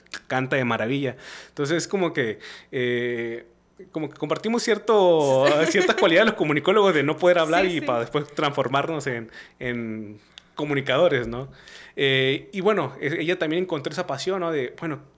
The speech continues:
Speaker 1: me gusta esto, eh, no soy muy buena tal vez, pero voy a esforzarme lo suficiente para llegar a ese punto". Entonces, cuando son, son caminos que a veces tú, tú
Speaker 2: Sí.
Speaker 1: sigues inconscientemente.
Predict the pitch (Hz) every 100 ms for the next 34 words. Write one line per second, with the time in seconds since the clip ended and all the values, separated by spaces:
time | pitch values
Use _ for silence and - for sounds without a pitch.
0 | - - 156 127 147 190 190 175 175 175
1 | 190 190 - - - - 123 113 127 156
2 | 202 196 175 180 180 185 156 156 185 190
3 | - - 131 113 135 165 165 156 139 127
4 | - 139 156 139 123 113 - 143 147 143
5 | 160 - - _ - 127 123 120 117 -
6 | - 131 131 139 135 127 131 - 156 139
7 | 107 _ _ - - 139 123 135 135 160
8 | - - - - 131 127 131 127 123 117
9 | - _ _ _ _ _ _ _ _ _
10 | _ _ - - 175 175 - - 190 180
11 | 214 202 202 139 139 170 - - _ _
12 | 196 - 190 185 190 170 139 156 165 127
13 | 135 135 95